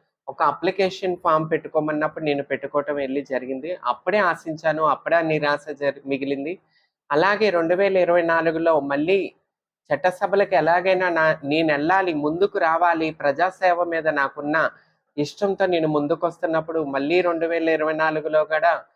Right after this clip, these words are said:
నాకు నిరాశ మిగిలింది. కానీ, ఆ, మార్పు, మార్పు అని చెప్పి మాకందరికీ అన్యాయమే జరిగింది. కానీ రామచంద్ర యాదవ్ గారు లాంటి వారు ముందుకు రావటం, ఆయన పార్టీ బీసీవైపీ,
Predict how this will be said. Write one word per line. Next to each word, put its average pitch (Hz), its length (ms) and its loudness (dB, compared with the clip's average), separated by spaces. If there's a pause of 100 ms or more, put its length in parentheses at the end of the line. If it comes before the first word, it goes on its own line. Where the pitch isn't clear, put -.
(300)
నాకు 139 200 -2
నిరాశ 143 440 2 (500)
మిగిలింది. 139 520 -2 (460)
కానీ, 180 440 2 (720)
ఆ, 135 360 0
మార్పు, 180 520 2
మార్పు 180 400 0
అని 175 180 0
చెప్పి 180 380 -2
మాకందరికీ 156 680 0
అన్యాయమే 160 500 2
జరిగింది. 143 600 -2 (440)
కానీ 175 280 2
రామచంద్ర 180 600 2
యాదవ్ 170 440 4
గారు 160 200 2
లాంటి 151 360 -2
వారు 151 380 0 (440)
ముందుకు 170 400 2
రావటం, 175 560 2 (400)
ఆయన 156 260 2
పార్టీ 160 460 0
బీసీవైపీ, 165 1000 -2